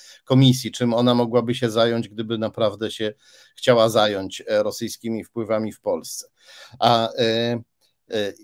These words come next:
kiedy pani, e, patrzy na tekst, e, i na, na to, jak został napisany, czy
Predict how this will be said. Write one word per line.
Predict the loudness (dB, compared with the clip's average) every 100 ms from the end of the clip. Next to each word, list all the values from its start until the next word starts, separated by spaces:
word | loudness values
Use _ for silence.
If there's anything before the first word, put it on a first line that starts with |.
| _
kiedy | -4 0 2
pani, | 2 2 0 -4 -4
e, | -2 -2
patrzy | -4 0 0 0 -4 -2
na | -2 -2
tekst, | -4 0 0 0 -6 -8 -12 -18 -8
e, | -4 -2 -2 -6 -10
i | -4 -2
na, | 0 -2 -2 -4
na | -4 -2
to, | 2
jak | 2
został | 0 -4 -2
napisany, | -2 -2 -6 0 2 2 -2
czy | -6 -6 -6